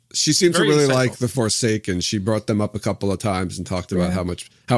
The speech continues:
Speaker 1: interesting they're making the story. So we're probably gonna get some more interaction with her and Forsaken in season three, I'm gonna
Speaker 3: Maybe.
Speaker 1: guess.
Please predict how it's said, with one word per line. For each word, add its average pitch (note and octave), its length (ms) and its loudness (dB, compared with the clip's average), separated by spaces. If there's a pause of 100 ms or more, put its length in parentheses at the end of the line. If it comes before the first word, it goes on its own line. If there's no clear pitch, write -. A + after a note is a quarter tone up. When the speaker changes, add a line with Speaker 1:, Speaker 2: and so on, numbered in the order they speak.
Speaker 1:
interesting A#2 480 0
they're G#2+ 100 0
making G2+ 380 0
the F#2+ 60 -4
story. G2 460 -2
So F2 380 -4 (680)
we're G#2+ 160 2 (220)
probably A3 520 0
gonna A#3+ 180 0
get A#3+ 200 0
some A3 180 0
more A#3 220 2
interaction G#3 840 0
with G#3+ 160 0
her G3+ 240 0
and G3+ 140 -2
Forsaken G3 680 0
in F#3+ 180 0
season E3+ 580 -4
three, - 360 2
I'm C#3+ 180 2
gonna D3 160 2
Speaker 3:
Maybe. - 220 4
Speaker 1:
guess. D#3+ 760 0